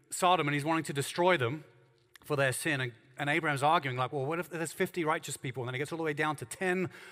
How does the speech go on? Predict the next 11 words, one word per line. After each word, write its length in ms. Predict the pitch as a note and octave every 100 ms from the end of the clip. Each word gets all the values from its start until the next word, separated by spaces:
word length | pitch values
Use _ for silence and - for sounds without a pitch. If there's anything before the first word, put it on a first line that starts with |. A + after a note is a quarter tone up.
| - - _ -
righteous 360 | F3+ G3 F3
people, 340 | - D#3 D3+ D3
and, 160 | D3+ D3
and 100 | C#3+
God 200 | F#3+ D#3+
relents. 300 | G3+ G3 C3+
He 60 |
says, 180 | - C#3+
"If 120 | E3+
there's 140 | F3+ E3
ten 500 | G#3+ A#3 D3+ F#3